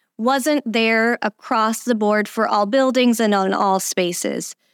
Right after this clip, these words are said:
So we've spent a lot of time really building capacity in that area, along with teaming at the district,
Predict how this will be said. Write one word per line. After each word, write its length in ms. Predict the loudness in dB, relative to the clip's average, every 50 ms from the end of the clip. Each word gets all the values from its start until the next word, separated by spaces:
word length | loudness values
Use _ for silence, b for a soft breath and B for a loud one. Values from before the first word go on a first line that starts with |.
| _ _ _
So 220 | -4 0 2 2
we've 220 | 4 4 2 2 0
spent 300 | 0 0 2 2 2 2
a 100 | 2 0
lot 440 | 2 2 2 2 2 2 2 2 2
of 160 | 0 0 0
time 340 | -2 0 2 2 4 4 4
really 280 | 4 4 4 2 2
building 420 | 2 2 2 2 2 4 4 2 4
capacity 720 | 2 0 0 0 0 0 0 -2 -2 -2 0 0 0 0
in 100 | 0 0
that 300 | 0 0 0 -2 -4 -2
area, 520 | 0 0 2 2 2 2 2 2 2 0 -2 -6 _ _ _ _ _ _ _ -2
along 520 | 0 2 2 2 2 2 2 4 4 4
with 320 | 4 4 2 0 -2 -4 _ _ _ _ _ _ _ _ _ _ _ -4
teaming 640 | 0 2 4 6 6 6 4 4 4 4 2 2 0 0
at 140 | -2 0 0
the 60 | 0
district, 760 | 2 2 0 0 0 0 0 0 0 0 -4 -10 -12 -12 -12